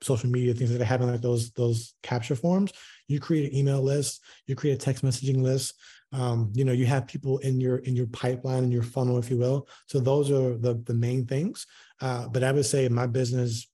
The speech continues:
like, lives off of, of paid, paid marketing, whether it's, uh, Google, Facebook, you know, like, that's, that's, like, my jam.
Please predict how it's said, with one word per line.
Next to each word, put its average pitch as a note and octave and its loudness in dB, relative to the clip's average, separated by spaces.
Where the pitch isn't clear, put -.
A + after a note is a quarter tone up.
like, A2+ -6
lives A#2 2
off A2+ -2
of, A2 0
of A2+ -4
paid, A2+ 0
paid A#2 0
marketing, A2+ -2
whether A#2 2
it's, A2+ 0
uh, A2+ -6
Google, C3+ 0
Facebook, A#2+ -2
you A#2+ -2
know, A2 0
like, A2 0
that's, A#2 -4
that's, A#2 -2
like, A#2 -2
my A#2+ 0
jam. G#2+ -4